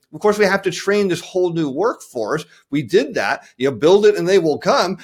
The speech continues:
Everyone got ready and nobody, the demand wasn't there. So what you're seeing in the manufacturing sector is just this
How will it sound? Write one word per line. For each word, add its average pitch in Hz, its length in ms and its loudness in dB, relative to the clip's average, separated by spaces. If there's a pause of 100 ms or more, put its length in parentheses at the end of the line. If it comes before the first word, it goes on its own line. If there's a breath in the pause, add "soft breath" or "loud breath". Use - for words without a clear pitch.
Everyone 196 500 4
got 190 240 2
ready 226 420 0 (180)
and 151 220 -8
nobody, 180 600 -4
the 156 120 -4
demand 127 440 -8
wasn't 127 400 -4
there. 208 240 -2
So 160 280 -2 (160 loud breath)
what 175 160 0
you're 160 80 -2
seeing 240 280 -6
in 214 60 0
the 165 60 -2
manufacturing 156 760 -4
sector 147 480 -4 (200 loud breath)
is 135 120 -6
just 180 360 0
this 147 340 -4